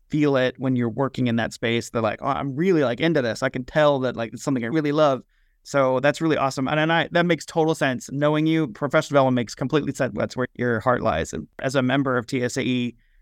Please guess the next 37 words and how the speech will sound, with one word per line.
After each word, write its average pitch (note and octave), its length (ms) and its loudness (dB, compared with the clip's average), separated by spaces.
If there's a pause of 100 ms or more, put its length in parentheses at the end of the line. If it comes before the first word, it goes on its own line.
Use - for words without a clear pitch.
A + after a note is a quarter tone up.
(160)
going D3 240 2
to D3 120 2
a C#3 40 2
few D3 180 0
of C3+ 80 0
your C3+ 100 2
sessions C3+ 680 -2
about C3+ 320 2
technology, C3 560 0
'cause B2 400 -2
I B2+ 400 -4
worked C3 340 -4
at C3 80 -2
a C3+ 60 0
technology C3 400 0
association C3+ 580 -2
previous C3+ 300 -2
to C3+ 100 -6
this, C3 240 2
and A#2 180 -4 (360)
I C#3 180 2
was C#3+ 180 4
like, B2+ 220 -2
"Ah, E3+ 180 -4
this E3+ 180 -2
lady B2+ 160 2
knows G#2 240 -6
everything. E3 420 -2
I'm D3+ 140 2
just - 200 -10
learning D#3 520 0
like C#3 160 0
a B2 60 -4
sponge. C#3+ 440 0
Here C#3+ 120 2
I D3+ 60 4
go." C#3 280 0